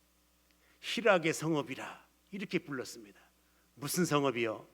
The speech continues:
희락의 성읍. 아직까지 이사야 삼십이 장까지 공부를 안 했는가 보네. 성경 퀴즈. 자, 삼십이 장에 가가지고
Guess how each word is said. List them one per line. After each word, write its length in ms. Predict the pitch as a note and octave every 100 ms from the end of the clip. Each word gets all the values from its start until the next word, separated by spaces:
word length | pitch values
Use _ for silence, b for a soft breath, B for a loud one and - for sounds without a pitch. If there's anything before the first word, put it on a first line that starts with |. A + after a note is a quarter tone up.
| _ _ _ b b b b b
희락의 360 | - D#3+ B2
성읍. 320 | B2 A2+ G2+ - _ _ _ _ _ _ _ b b b b b b _ _ -
아직까지 560 | A2+ D3+ C#3+ C3+ B2+
이사야 280 | C3 B2+ C#3
삼십이 600 | C3+ B2+ C3+ - A#2+ B2
장까지 720 | B2+ C3 A#2+ C#3+ C3 C#3 C3 -
공부를 340 | A2+ A#2+ C3
안 100 | G2+
했는가 320 | A2 A#2 A#2+
보네. 280 | G#2 G2+ F2
성경 340 | - C#3+ C3+
퀴즈. 240 | A#2 A#2 G#2+ G2+ - B B
자, 180 | B2+ A2
삼십이 640 | - C4 C4 G#3+ F3 G3
장에 240 | G3 F3 C#3+
가가지고 580 | C3 A#2+ A2+ D#3+ G#3+